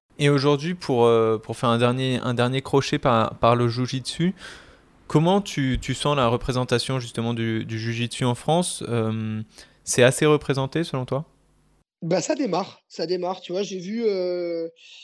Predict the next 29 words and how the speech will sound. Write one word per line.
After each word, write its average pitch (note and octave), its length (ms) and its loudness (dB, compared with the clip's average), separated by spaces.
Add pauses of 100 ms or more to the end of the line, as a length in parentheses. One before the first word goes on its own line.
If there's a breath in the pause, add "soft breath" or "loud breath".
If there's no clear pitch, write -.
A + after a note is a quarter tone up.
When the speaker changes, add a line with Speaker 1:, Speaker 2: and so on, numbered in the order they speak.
(320 loud breath)
Speaker 2:
j'ai D#3+ 160 -12
vu G#3+ 220 -6
hier, A3 260 -2
ils F3 160 -6
ont D3+ 60 -10
créé G3+ 200 -8
une F#3 80 -10
nouvelle G#3 280 -8
page, G#3 280 -6
euh, E3+ 300 -6
Facebook, F3+ 520 -12
là. G#3+ 340 -2
Donc, D3+ 180 -14
il E3+ 40 -6
y - 20 -4
a D3 60 -6
un D#3 120 -6
nouveau E3+ 260 -4
logo, F3+ 600 0
une E3+ 80 -8
nouvelle, E3 360 -8
une E3 200 -20
nouvelle E3+ 300 -6
page. F3 440 -6 (580 loud breath)
Euh, D3+ 480 -4
ça - 120 -14
s'appelle C#3 300 -8
France F3 360 -8
Jiu-Jitsu. E3 600 -10